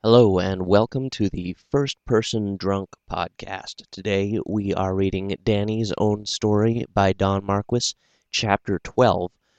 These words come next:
which marks the halfway point of Danny's own story. Thanks for hanging in there so far. Hope you are enjoying it. As always, First Person Drunk is brought to you by me, Miles Tabor,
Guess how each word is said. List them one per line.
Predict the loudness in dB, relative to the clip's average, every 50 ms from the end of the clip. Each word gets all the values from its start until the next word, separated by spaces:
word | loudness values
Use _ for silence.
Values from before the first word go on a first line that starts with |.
| _ _ _
which | -4 -4 -4 -4 -4
marks | -4 -2 -2 -2 -2 -4 -8 -8
the | -6 -8 -8 -8 -8
halfway | -6 -4 -4 -4 -4 -4 2 4 4 6 6 4
point | 0 _ -4 -6 -4 -6 -8 -12 -18 -20 _ _
of | -4 -4 -2 -2
Danny's | -2 -4 -2 -4 -6 -8 -8 -6 -6
own | -6 -6 -6 -8
story. | -10 -10 -6 -4 -4 -2 -2 -4 -4 -6 -8 _
Thanks | -10 -10 -10 -10 -10
for | -10 -8 -6
hanging | -6 -8 -8 -6 -6
in | -6 -6 -4
there | -6 -6 -4
so | -6 -6 -4 -4 -4 -4 _
far. | -2 -2 0 0 -2 -6 _ _ _ _ _ _ _ _ _ _ _
Hope | 0 2 2 2 2 2 2
you | 4
are | 4 4 4
enjoying | 2 0 -2 -4 -4 -2 -2 -2 -2 -2 -4 -4
it. | -4 -6 -6 _ _ _ _ -2
As | 2 4 4 4 4 4 2 -2 -2 _
always, | 4 6 6 6 4 2 0 0 0 -2 -2 -4 -6 -8 -12 -14 _ _ _ _ _ _ _
First | 2 2 2 2 0
Person | -2 -4 -2 -2 -6 -8
Drunk | -4 -2 -2 -2 -2 -4 -8 -8
is | -4 -2 -2 -2 -2 -6
brought | -2 0 2 2 2 0 -4 -8
to | -8 -4
you | -2 -2 0 -2 -2 -4 -6 -12 -4
by | 0 0 2 2 0 -2 -4 -4 -6 -8 -10 _ _ _ _ _ -10
me, | -4 -2 -2 0 0 -2 -4 -2
Miles | -2 0 0 0 -2 -4 -4
Tabor, | -2 0 0 2 2 0 -2 -4